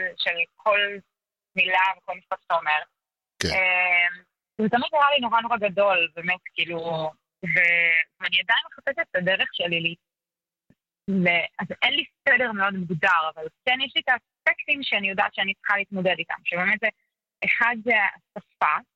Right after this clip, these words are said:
Speaker 2: מהמם.
Speaker 1: שתיים זה נגיד דרמה, הדמות, העלילה, ומבחינתי יש את ה-, my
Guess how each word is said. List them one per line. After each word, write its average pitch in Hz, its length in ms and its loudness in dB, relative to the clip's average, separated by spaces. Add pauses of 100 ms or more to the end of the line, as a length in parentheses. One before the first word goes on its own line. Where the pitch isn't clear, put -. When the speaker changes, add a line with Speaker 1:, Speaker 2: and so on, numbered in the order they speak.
(260)
Speaker 2:
מהמם. 101 360 4
Speaker 1:
שתיים 262 440 0
זה 233 80 -6
נגיד 202 340 -4 (680)
דרמה, 190 640 0 (140)
הדמות, 196 600 -8 (120)
העלילה, 190 560 0 (840)
ומבחינתי 208 960 -2
יש 196 340 -6
את - 60 -8
ה-, 170 240 0 (100)
my 165 120 -2